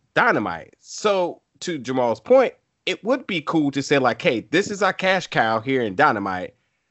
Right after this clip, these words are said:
Let's see what the Bucks can do from an executive, you know, uh, from their standpoint of what they used to create on the, or what they create on the YouTube channel, and giving them another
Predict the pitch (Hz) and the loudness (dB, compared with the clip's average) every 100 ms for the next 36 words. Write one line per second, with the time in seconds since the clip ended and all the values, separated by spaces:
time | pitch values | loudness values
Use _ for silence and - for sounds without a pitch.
0 | _ - 123 165 - 196 196 139 113 160 | _ -4 -2 -2 -4 -6 -4 -2 0 0
1 | - - 143 110 127 113 131 117 107 90 | 0 -6 -6 -2 -4 -2 -2 -2 -4 -2
2 | 117 117 117 107 107 98 _ _ _ _ | -2 -2 -4 -4 -4 -6 _ _ _ _
3 | _ 113 120 107 101 - 117 - 82 87 | _ -2 2 2 0 -2 -6 -6 -10 -2
4 | 135 123 143 151 143 120 139 120 107 _ | 0 6 6 6 4 2 2 0 0 _
5 | _ 147 135 135 120 117 - 127 117 110 | _ -2 0 0 -2 -6 0 0 2 -2
6 | 107 131 107 104 139 101 - 131 185 113 | -4 -4 -2 2 2 0 0 4 4 2
7 | 101 98 98 - 95 - 95 90 92 107 | -4 -4 -8 -8 -10 -6 -6 -6 -6 -8
8 | 95 135 143 143 135 110 110 165 160 | 0 0 2 0 0 0 2 2 2